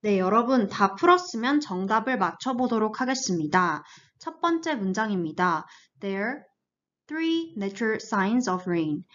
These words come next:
이 문장에서 there 구-, is 혹은 are 구문 뒤에 오는 명사가 sign에 s가 붙었습니다.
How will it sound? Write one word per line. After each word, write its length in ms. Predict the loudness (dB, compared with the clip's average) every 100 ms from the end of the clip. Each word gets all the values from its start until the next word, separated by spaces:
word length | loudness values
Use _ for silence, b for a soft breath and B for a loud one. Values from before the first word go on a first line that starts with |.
| B B -8
이 240 | 0 0
문장에서 840 | 2 2 2 0 -2 0 0 0 B B B _ _ -14
there 440 | -8 -4 -4 -6 -8 -20 -18
구-, 120 | -12 -4
is 400 | -4 0 0 2
혹은 300 | 0 0 0 2
are 240 | 0 0
구문 320 | 0 0 0 -2
뒤에 340 | -2 0 2
오는 420 | 2 2 2 2
명사가 720 | 0 -4 0 0 2 0 0 -4
sign에 580 | -2 2 2 2 -2 -4
s가 460 | -10 -6 0 0 0
붙었습니다. 840 | -4 -6 -4 -4 -2 2 2 2